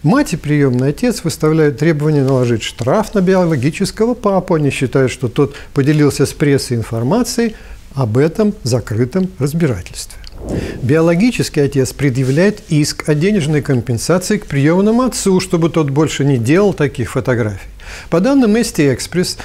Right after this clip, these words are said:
дело заканчивается компромиссным решением. Суд выносит вердикт: дети могут воспитываться поочерёдно матерью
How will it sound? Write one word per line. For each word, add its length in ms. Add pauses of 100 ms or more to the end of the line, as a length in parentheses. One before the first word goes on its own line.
(140)
дело 280
заканчивается 760
компромиссным 720
решением. 600 (420)
Суд 320
выносит 460
вердикт: 480 (460)
дети 340
могут 320
воспитываться 760
поочерёдно 760
матерью 600